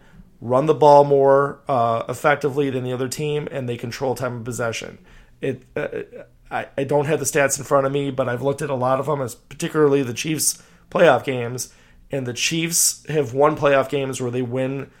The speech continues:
uh, the, the run, uh, the rushing game against the other team, and they also win time of possession. So those are important factors, and, and run defense as well. Very important factors come, uh, come January.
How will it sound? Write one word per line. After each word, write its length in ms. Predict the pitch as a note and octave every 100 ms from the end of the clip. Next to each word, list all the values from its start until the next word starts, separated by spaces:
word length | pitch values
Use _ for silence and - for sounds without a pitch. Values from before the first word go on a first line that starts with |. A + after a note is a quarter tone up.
| _ _ _
uh, 280 | D3 A#2+ A2 A2+ - -
the, 280 | - D#3+ B2+ -
the 100 | C#3
run, 500 | A#2+ B2 B2+ C3+ C3 -
uh, 460 | C#3+ B2 A#2 A2 G#2+ - - _ _
the 100 | -
rushing 440 | A#2+ C#3 C3+ D3+ B2+
game 260 | A#2+ A#2
against 240 | A#2 A#2+ A2+
the 80 |
other 120 | B2 A#2
team, 300 | C3+ B2 A#2
and 80 |
they 80 | A#2+
also 280 | A#2+ B2 B2+
win 240 | A#2 B2+
time 180 | A2+ B2+
of 80 | A2+
possession. 460 | A#2 A#2 D3 - - _ _ _ _
So 160 | - C#3+
those 180 | C3 C#3
are 100 | C#3
important 400 | C3 C#3+ C3+ A#2
factors, 600 | B2+ C3+ D3 - D3+ C3 -
and, 240 | E3 D#3
and 200 | - F#3
run 180 | E3+ E3+
defense 420 | D#3 E3 D3 B2+
as 140 | A#2+ A#2
well. 380 | C#3+ C3+ A2 - - - -
Very 200 | F3+ E3
important 380 | D3+ D#3 C#3 A#2
factors 640 | C3+ C#3 C#3+ A#2 A2 G2+
come, 360 | C#3 A#2+ A2
uh, 340 | G#2+ G2 G2 F#2+ - - - -
come 180 | - C3+
January. 460 | G#2+ A#2 A#2+ - -